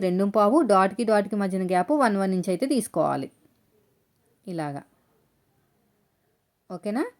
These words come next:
డాట్ హైట్ ఖర్చులతో కలిపి తీసేసుకోండి.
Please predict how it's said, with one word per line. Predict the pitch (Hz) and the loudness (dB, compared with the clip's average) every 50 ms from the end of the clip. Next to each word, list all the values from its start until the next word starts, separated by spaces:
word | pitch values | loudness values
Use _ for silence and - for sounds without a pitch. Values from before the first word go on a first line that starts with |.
| _ _ _ _ - | _ _ _ _ -6
డాట్ | 190 190 202 208 214 220 - 262 220 | 0 2 4 6 4 4 4 2 2
హైట్ | 226 208 214 208 - 294 370 523 508 - _ - | 2 2 2 2 2 2 2 2 0 -4 _ -2
ఖర్చులతో | 220 202 - 240 226 208 226 220 220 | -2 0 0 -2 -2 0 2 2 2
కలిపి | 208 208 294 302 285 | 2 2 2 2 2
తీసేసుకోండి. | 240 208 202 175 160 - - 170 156 143 143 156 | 2 2 0 -2 -2 -4 -4 -6 -4 -4 -6 -8